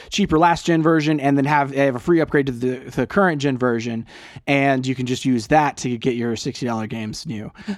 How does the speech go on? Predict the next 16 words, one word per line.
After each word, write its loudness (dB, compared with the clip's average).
But 2
Nintendo, 4
there's 4
no, 6
like, 4
new 4
console 4
announced 2
for 2
this. 2
Like, 2
there's, 0
you 2
know, 0
there's -2
not, 4